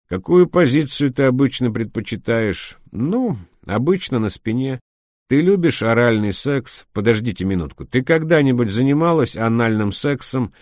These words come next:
"Нет, мне не нравится анальный секс, но вам-то, чёрт побери, какое до этого дело?" Первый и единственный раз Лизбет не смогла скрыть свои эмоции в обществе Бьюрмана.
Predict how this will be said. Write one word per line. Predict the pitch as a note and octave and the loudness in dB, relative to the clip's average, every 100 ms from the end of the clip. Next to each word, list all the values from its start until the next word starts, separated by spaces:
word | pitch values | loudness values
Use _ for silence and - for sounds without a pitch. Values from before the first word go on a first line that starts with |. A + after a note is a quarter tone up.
| _ - | _ 0
"Нет, | C3+ A#2+ | 0 2
мне | D3 | 2
не | D#3+ D#3 | 4 4
нравится | C#3 D#3 D#3+ - A#2 | 4 4 2 2 2
анальный | A2 A#2 A2+ G#2 | 2 2 2 -2
секс, | - F2 D#2+ - | -2 -6 -6 -6
но | A#2 B2 | 0 2
вам-то, | D3+ A2 G2 | 4 2 -4
чёрт | - A#2+ - | -2 -2 -2
побери, | G#2+ A#2+ A2 | -2 0 0
какое | A#2 A2 D#3 G#2 | -2 0 2 4
до | G#2+ | 2
этого | G2+ A2 C3 | 0 2 2
дело?" | D3 C3+ D#2 - _ _ _ _ _ | 4 4 2 -6 _ _ _ _ _
Первый | G#3+ B3 B3+ A#3+ G3+ | 4 6 6 4 4
и | F#3 | 2
единственный | F#3+ F#3 F#3 F#3 - E3 D#3+ | 4 4 6 4 6 4 6
раз | E3+ F3+ E3 | 8 6 4
Лизбет | E3 E3 C#3+ C#3 | 2 2 2 2
не | D3 | 2
смогла | C3 C#3+ C3 C#3+ C3 | 2 2 4 4 4
скрыть | - B2 C3+ - | 2 2 2 2
свои | A#2 A2 G#2+ | 2 2 4
эмоции | A2+ A2 C3+ A#2 C#3 C3+ | 2 4 2 2 2 4
в | G#2+ | 4
обществе | G2 F2+ - G#2+ G#2 A2 | 2 0 -4 -6 -4 -2
Бьюрмана. | F#2 F2+ D#2+ C#2 C2 G1+ G1+ | 0 0 0 -4 -8 -10 -12